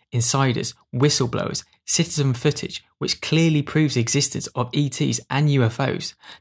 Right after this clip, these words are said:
directly contradicting the mainstream narrative. nasa is known to edit images, airbrush out anomalies.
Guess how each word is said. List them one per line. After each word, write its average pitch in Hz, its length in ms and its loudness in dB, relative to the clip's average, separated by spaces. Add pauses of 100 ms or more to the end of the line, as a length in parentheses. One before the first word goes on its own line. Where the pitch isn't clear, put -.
directly 127 600 0
contradicting 120 760 -2 (220)
the 120 60 -2
mainstream 120 440 4
narrative. 127 500 0 (400)
nasa 139 220 0
is - 140 0
known 139 300 4
to 120 180 -4
edit 123 200 -2
images, 107 480 -2 (180)
airbrush 135 400 0
out 120 180 0
anomalies. 120 560 2